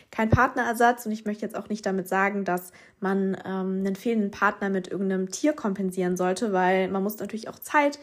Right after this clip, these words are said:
haben und, ähm, ja, aber trotzdem gibt ein Tier einem natürlich auch sehr, sehr, sehr viel Liebe und dafür bin ich auch dankbar, dass ich damals diese Entscheidung getroffen habe, Henry mir zu holen.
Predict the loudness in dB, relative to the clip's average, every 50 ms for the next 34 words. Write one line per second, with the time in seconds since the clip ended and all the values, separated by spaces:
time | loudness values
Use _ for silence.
0 | -18 -20 -20 -20 -20 -6 0 4 4 6 4 4 2 -2 -2 -4 -4 -2 0 2
1 | 2 2 2 0 0 -2 -4 -6 -6 -4 -2 -2 -2 -2 -2 -4 -4 -4 -6 -8
2 | -10 _ _ _ 2 4 4 2 0 -6 -8 -2 0 2 2 2 2 0 -2 -2
3 | -2 -2 2 4 4 4 4 2 2 0 -2 -6 -12 _ _ -2 -2 -2 -2 -4
4 | -12 _ -4 -4 -4 -2 0 2 2 2 4 2 0 0 0 0 -2 -4 -6 -10
5 | -8 -10 -10 -12 -12 _ 0 2 2 4 4 2 2 2 0 -2 -2 -4 0 2
6 | 2 4 6 6 6 4 2 -6 -14 -18 -16 -10 -4 0 2 4 4 4 2 0
7 | 0 0 0 0 -2 -4 -10 -8 -4 -2 -2 -2 -2 -2 -2 -2 0 -2 -2 -4
8 | -6 -8 -10 -12 -12 -8 -4 -2 0 0 2 0 0 -2 -2 -4 -6 -4 -4 -6
9 | -6 -6 -4 -2 -2 0 -2 -2 -4 -6 -8 -8 -10 -8 -6 -6 -8 -6 -4 -2
10 | -2 0 2 2 2 0 -2 -6 -14 -20 -20 -20 -20 _ -4 -2 0 2 4 4
11 | 4 4 0 -2 -2 -6 -6 -4 0 2 4 4 6 4 4 4 2 2